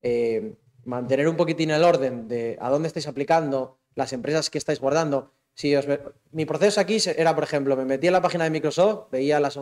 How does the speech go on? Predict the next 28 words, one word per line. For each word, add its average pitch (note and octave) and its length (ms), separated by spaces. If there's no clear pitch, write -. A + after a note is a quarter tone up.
las, C#3 300
las C3 360
posiciones C3+ 380
que B2 100
tenía D#3+ 420
y C#3 100
iba D3+ 140
guardando D#3 320
las D3 100
que C#3+ 80
me C3 60
interesaban. A#2 560
Y - 20
entonces B2+ 200
las B2+ 100
tenía C3+ 180
aquí, G#3 360
me A#2 100
metía A#2+ 220
en D3 40
la D3 80
posición, F3+ 540
pre-, - 120
preparaba B2+ 380
el D3 80
currículum, G3 400
lo D3+ 140
mandaba G3 560